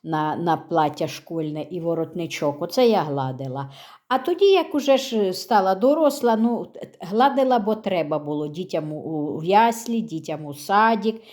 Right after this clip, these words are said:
собі щось таке погладить. А зараз я вам скажу: постіль я не гладю. Я не гладю постіль.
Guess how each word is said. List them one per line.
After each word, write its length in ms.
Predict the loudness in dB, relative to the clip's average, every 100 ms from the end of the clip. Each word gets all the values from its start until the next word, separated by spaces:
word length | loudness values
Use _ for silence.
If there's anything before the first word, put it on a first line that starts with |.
| -20 -16
собі 500 | -8 -6 -2 0 0
щось 280 | 0 -2
таке 300 | -2 0 0
погладить. 720 | 0 0 0 4 2 2 -6 -4
А 120 | -2
зараз 440 | 2 2 2 0 2
я 100 | 2
вам 120 | 0
скажу: 480 | -4 -6 -4 -4 -8 -16 _ 0
постіль 520 | 2 2 0 -4 -2
я 220 | 2 2
не 200 | 4 0
гладю. 560 | -2 -4 -6 -6 -10 -14 _ _ _ -2
Я 180 | 2
не 140 | 2 0
гладю 380 | -2 -4 -4 -6
постіль. 480 | -8 -10 -10 -14